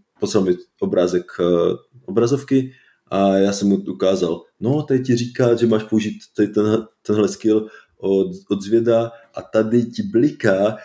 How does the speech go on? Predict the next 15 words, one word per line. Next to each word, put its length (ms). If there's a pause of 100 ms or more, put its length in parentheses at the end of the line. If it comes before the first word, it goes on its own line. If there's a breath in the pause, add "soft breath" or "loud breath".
(180 loud breath)
že 80
si 140
máš 240
kliknout 440
na 100
to, 160
jak 100
se 120
ten 120
skill 300
používá.“ 500
A, 520
„Aha, 720
no 80
jo, 500